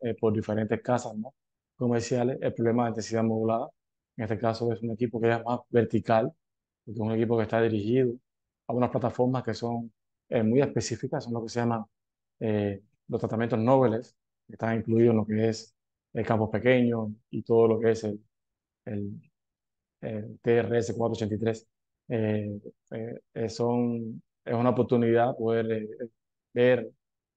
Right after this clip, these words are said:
eh, esta tecnología y, y la experiencia que ustedes, eh, nos pueden brindar en esta tecnología. Es un brochazo, es solamente una introducción,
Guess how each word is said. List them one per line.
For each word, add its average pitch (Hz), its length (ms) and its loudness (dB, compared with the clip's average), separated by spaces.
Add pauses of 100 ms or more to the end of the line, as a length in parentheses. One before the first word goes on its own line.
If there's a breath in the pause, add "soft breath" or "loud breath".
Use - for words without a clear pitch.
(120)
eh, 104 340 -10
esta - 180 -2
tecnología 117 640 0
y, 110 400 -8
y - 20 0
la 113 100 0
experiencia 110 500 -2
que 110 80 -12
ustedes, 110 420 -4 (380)
eh, 104 280 -6
nos 107 160 -6
pueden 117 220 0
brindar 113 240 -2
en 117 60 -4
esta 117 140 -6
tecnología. 117 640 -2
Es 120 120 -10
un 135 60 -2
brochazo, 139 460 -2 (400)
es 104 80 -10
solamente 120 340 2
una 131 80 4
introducción, 131 580 0